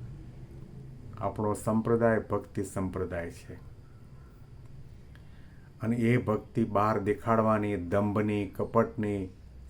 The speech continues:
સ્વાર્થની, સકામ ભાવની નહીં, નિષ્કામ ભાવની, જેની નજરની સામે ભગવાન સિવાય બીજું કંઈ ન દેખાય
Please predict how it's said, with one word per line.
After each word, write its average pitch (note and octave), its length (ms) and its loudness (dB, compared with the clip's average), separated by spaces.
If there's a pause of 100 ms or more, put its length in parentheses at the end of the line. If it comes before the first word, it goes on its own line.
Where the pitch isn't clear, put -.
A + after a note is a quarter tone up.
સ્વાર્થની, A2 680 6 (380)
સકામ B2+ 500 8
ભાવની A#2 420 8
નહીં, B2+ 480 8 (760)
નિષ્કામ A2 680 2
ભાવની, A#2+ 640 6 (1600)
જેની G#2 260 2
નજરની G#2 540 2
સામે F#2+ 380 -2
ભગવાન G2+ 640 2
સિવાય F#2 340 0
બીજું F#2 360 -2
કંઈ B2 220 4
ન G#2+ 140 2
દેખાય G#2 640 4